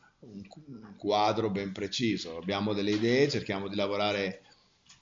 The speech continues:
tutta la settimana, abbiamo cercato di lavorare sulle caratteristiche dei singoli, su quello che, che è il, quelle che sono le, le, le situazioni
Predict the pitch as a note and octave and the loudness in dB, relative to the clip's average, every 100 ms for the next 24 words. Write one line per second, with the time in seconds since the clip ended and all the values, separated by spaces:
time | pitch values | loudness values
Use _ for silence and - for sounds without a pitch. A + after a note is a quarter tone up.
0 | - G#2+ G2+ G2 F#2 G2 G#2+ A#2+ F#2+ F#2 | -14 -6 -4 -2 -2 0 2 2 2 -2
1 | F#2+ F#2+ F#2+ G2 G2 G#2 G2+ F2+ - - | -4 -4 -2 -2 0 0 0 -4 -6 -4
2 | A#2 A2 G#2+ G#2+ G#2+ G#2+ G#2+ G#2+ G#2+ G#2 | 0 2 2 2 0 0 0 0 -2 -2
3 | G2+ F#2+ - A#2 C3 D3 D#3+ D#3+ A2 G#2 | -2 -2 -2 0 2 2 2 0 -4 -6
4 | F#2+ G2+ G#2 G2+ G2+ G2 F#2 F#2 - - | -4 -2 0 -2 -2 -2 -2 -6 -18 -20
5 | _ - F#2+ F#2 G2+ G#2+ G2+ G2 F#2 F#2 | _ -8 0 2 4 2 2 0 -2 -2
6 | F2+ F#2+ G2+ G2+ F#2+ G#2+ G#2 F#2+ F#2+ F#2 | -4 -4 -4 -2 -4 -4 -4 -2 -4 -4
7 | F#2+ F#2 F#2 A2+ G#2 G2 A2+ A2+ G2 F#2+ | -4 -4 -6 -4 -6 -2 0 0 -2 -6